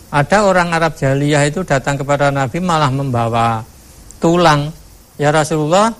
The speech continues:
ini gimana, Kang? Orang sudah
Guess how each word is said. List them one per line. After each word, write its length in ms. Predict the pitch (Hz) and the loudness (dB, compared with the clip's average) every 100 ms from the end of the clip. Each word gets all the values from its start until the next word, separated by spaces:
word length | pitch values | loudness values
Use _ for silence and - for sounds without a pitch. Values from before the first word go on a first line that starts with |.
| - - - - | -14 -20 -20 -6
ini 240 | 185 185 233 | -2 0 0
gimana, 640 | 180 156 165 226 233 233 | 0 2 2 2 0 -2
Kang? 220 | 214 196 - - - - - - - - - - | -4 -8 -10 -20 -20 -20 -18 -16 -18 -20 -20 0
Orang 280 | 170 202 202 | 4 4 2
sudah 240 | 175 175 | 2 0